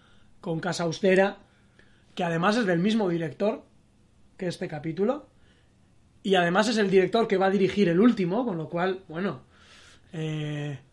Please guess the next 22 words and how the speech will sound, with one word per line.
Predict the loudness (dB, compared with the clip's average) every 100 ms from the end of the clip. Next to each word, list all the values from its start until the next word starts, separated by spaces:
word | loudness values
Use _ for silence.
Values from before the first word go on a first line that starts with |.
| _ -20 -20 _ -20 -20 -6
no | -4
sé, | -2 -4 -8 -6
cierta | -2 2 2
garantía, | 2 0 0 2 2 2 -2
ya | -6 -4
veremos, | -2 -2 -4 -4
a | -4
ver, | -4 -4
pero... | -8 -8 -10 -14 -20 -20 -20 -20 _ _ _ _
Pero | -4 2 4 4
y | 2 2 0 -2 0
tú | 2
apuntabas | 2 2 4 2
que | 2
igual | 2 4 4
el | 2 0
de | 0
Casa | -2 -2
Austera | -4 -2 -2
nos | -2
sorprendió | -6 -8 -6 -2 -2
más. | -2 -6 -12